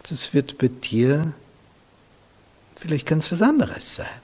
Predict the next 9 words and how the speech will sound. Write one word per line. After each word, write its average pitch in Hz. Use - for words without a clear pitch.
oder 110
auch -
das -
Gleiche. -
Aber -
Jesus 110
will 127
dir 120
helfen, 127